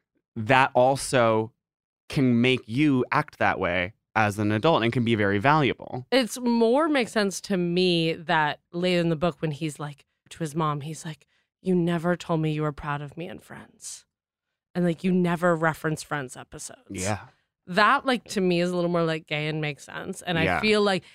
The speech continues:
Speaker 2: he
Speaker 1: No, and I mean, and the
Speaker 2: Yes.
Speaker 1: father, ne-, I mean, the father being so jealous.
Speaker 2: Well, so jealous, Canadian American.
Speaker 1: Right. <laughs> Yeah.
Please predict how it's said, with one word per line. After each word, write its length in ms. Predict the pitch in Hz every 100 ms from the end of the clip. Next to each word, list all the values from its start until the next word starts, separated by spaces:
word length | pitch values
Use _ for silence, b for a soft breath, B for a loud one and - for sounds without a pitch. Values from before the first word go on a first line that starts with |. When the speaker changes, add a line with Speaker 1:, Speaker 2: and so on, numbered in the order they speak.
| b
Speaker 2:
he 220 | - 226
Speaker 1:
No, 140 | 165 165
and 120 | 127
I 40 |
mean, 260 | 123 120 120 -
and 180 | 101
the 80 | 95 - _ _
Speaker 2:
Yes. 80 | 82 98 98
Speaker 1:
father, 220 | 120 127
ne-, 300 | 110 90 90 -
I 80 |
mean, 160 | 95 95
the 80 | 92
father 320 | - 101 113
being 220 | 95 87
so 600 | 82 - - 90 87 80 - _ _ _
jealous. 540 | - 117 131 - - _ -
Speaker 2:
Well, 280 | 202 151 - _ _ _ _
so 600 | - - - - 202 220
jealous, 560 | 214 - 151 143 151 -
Canadian 640 | - 156 175 190 214 214
American. 260 | 160 143 - _ -
Speaker 1:
Right. 200 | 143 -
<laughs> 300 | - 127 -
Yeah. 160 | 101